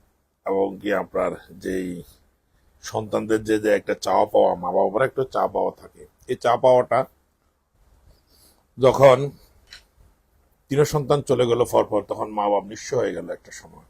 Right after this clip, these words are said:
প্রথম যেরকম নিঃস্ব ছিল, আবার এখন সেই একই অবস্থা নিঃস্ব হয়ে গেল। এখন মা বাপ চাইলে ওখানেও যেতে পারে, এই মধ্যপ্রাচ্যে আসলেও এখানে থাকতে পারে,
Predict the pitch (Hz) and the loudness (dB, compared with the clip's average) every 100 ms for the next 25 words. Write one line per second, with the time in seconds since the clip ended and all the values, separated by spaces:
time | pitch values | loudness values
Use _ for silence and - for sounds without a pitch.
0 | _ _ _ _ _ _ _ _ _ _ | _ _ _ _ _ _ _ _ _ _
1 | - - 120 120 113 113 107 - 135 151 | -6 -4 -2 -4 -4 -12 -10 -10 -8 -6
2 | 208 - _ _ _ _ _ _ _ _ | -6 -8 _ _ _ _ _ _ _ _
3 | _ _ _ _ 110 120 117 107 104 113 | _ _ _ _ 0 4 4 2 0 -8
4 | - 113 107 104 - - 101 98 - 98 | -8 -6 -4 -6 -8 -6 -4 -6 -6 -10
5 | 95 - 110 113 120 131 160 117 - 101 | -10 -8 -6 -2 -2 -2 -2 -2 -4 -10
6 | 95 185 92 92 90 - 95 98 98 95 | -10 -12 -8 -8 -8 -8 -8 -6 -8 -10
7 | 98 101 104 98 104 113 131 - _ _ | -12 -14 -14 -14 -10 -10 -10 -14 _ _
8 | _ _ _ _ _ 101 101 95 92 104 | _ _ _ _ _ -10 -8 -8 -8 -4
9 | 104 - - - - 104 95 107 - 104 | -4 -2 -6 -6 -6 -6 -6 -10 -12 -12
10 | - 107 104 | -12 -8 -8